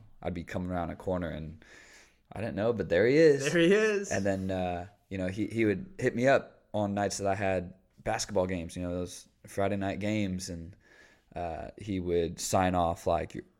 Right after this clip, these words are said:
Speaker 1: you're number one fan." And I'm just like, "Oh,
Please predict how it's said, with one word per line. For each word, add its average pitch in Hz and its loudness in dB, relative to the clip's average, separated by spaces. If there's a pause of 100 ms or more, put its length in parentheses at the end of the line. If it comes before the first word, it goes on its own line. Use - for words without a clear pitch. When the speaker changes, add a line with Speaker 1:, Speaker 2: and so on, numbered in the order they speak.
(120)
Speaker 1:
you're 92 -4
number 85 -2
one 85 -6
fan." 110 0
And 82 -12
I'm 82 -16
just - -14
like, - -16 (500)
"Oh, 208 -6